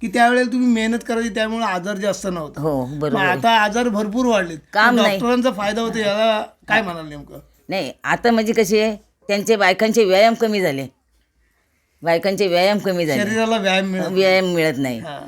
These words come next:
Speaker 2: आता चुलीवर स्वयंपाक करायचा,
Speaker 1: हं.
Speaker 2: चार वेळा लाकडा आणि आमकं कर, तमकं, त्या चुलीपुढं बसून करायला पाहिजे. आता उभ्यानी ह्या फुकायचं, धूर होतोय.
Speaker 1: फुकणीनी फुकून
Speaker 2: हां,
Speaker 1: धुरानी
Speaker 2: हां.
Speaker 1: डोळ्यातून पाणी
Speaker 2: हां.
Speaker 1: येतं.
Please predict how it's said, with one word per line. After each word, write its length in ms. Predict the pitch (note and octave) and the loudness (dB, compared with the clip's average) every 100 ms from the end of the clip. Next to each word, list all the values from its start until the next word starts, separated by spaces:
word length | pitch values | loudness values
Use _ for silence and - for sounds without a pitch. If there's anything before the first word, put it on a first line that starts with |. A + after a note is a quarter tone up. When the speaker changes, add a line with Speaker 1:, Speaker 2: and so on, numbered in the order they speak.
| - | -8
Speaker 2:
आता 200 | - F#3 | -4 -2
चुलीवर 420 | G#3+ G#3 G#3+ G#3+ G#3+ | -2 -2 2 2 4
स्वयंपाक 420 | G3+ E3+ G3+ - | 4 4 2 2
करायचा, 460 | F#3 E3+ D3+ D#3+ D3+ | 2 0 0 0 0
Speaker 1:
हं. 460 | - - - - - | -4 -18 -20 -16 0
Speaker 2:
चार 200 | G3 G3 | 2 4
वेळा 160 | G3+ | 2
लाकडा 380 | G3+ F#3+ F#3+ G3 | 2 2 2 2
आणि 320 | F#3+ F#3+ F#3+ | 4 4 2
आमकं 340 | F#3+ F#3 F#3 G3 | 2 0 0 -2
कर, 220 | F#3+ G3 F#3+ | 0 0 0
तमकं, 280 | F#3+ F#3 G3 | -2 0 -2
त्या 220 | F#3+ F#3+ | 0 -2
चुलीपुढं 460 | F#3+ F3 F3+ F#3 D#3+ | -2 0 2 2 2
बसून 320 | F#3+ G3 F#3 | 0 0 0
करायला 320 | G3 F3 F3+ | 2 2 2
पाहिजे. 200 | E3+ E3 - _ _ | 0 -2 -6 _ _
आता 240 | E3+ F#3+ G3 | -4 0 2
उभ्यानी 520 | F#3 F#3 G3 G3 G3 | 4 4 4 2 2
ह्या 160 | F3+ | 0
फुकायचं, 680 | F#3 F3+ F#3 G#3+ F#3+ F#3 F#3 D#3+ _ _ _ _ | 0 -4 4 4 4 0 -2 -4 _ _ _ _
धूर 180 | F#3 G#3 | -2 0
होतोय. 460 | F#3+ G3 G#3 G3 F#3 | 2 2 2 2 2
Speaker 1:
फुकणीनी 320 | G#3 G#3+ A3 | 0 -2 -4
फुकून 340 | E3+ F#3 G#3+ | -6 -8 -6
Speaker 2:
हां, 440 | G#3+ G#3+ G3 A3 A3 | -4 0 2 4 4
Speaker 1:
धुरानी 240 | G3+ G#3 | 4 2
Speaker 2:
हां. 120 | F#3+ | 0
Speaker 1:
डोळ्यातून 320 | G#3 G#3 G3 | 0 -4 -4
पाणी 260 | A3 G3+ F#3 | -4 -4 -4
Speaker 2:
हां. 280 | F#3+ G3 E3+ | -2 0 0
Speaker 1:
येतं. 140 | E3 | -2